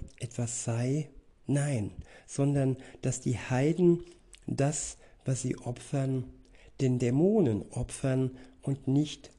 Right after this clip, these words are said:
Gott.“ Ja, man kann Gott sein Leben opfern als Dankopfer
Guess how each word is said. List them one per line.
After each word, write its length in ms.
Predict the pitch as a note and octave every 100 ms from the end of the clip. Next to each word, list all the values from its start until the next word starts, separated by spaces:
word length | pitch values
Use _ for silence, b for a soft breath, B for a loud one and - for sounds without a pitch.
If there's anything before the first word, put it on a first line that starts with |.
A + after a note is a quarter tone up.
| - - C#3+
Gott.“ 520 | C3+ C3+ A2+ - - - _ - - - _ _ - - - - B B B B
Ja, 380 | - B2+ A2+ F#2+ - - -
man 160 | C3
kann 340 | C3+ D3 D3 C#3+ B B
Gott 380 | - D#3 D#3 - -
sein 300 | - - C3
Leben 680 | C3 C3 D3 D3+ C#3 A#2+ - - -
opfern 720 | - C#3+ - - C3+ C3+ A#2+ B B B B B
als 320 | - B2+ -
Dankopfer 1000 | - C3+ D3 C#3+ - C3+ - - C3 A#2+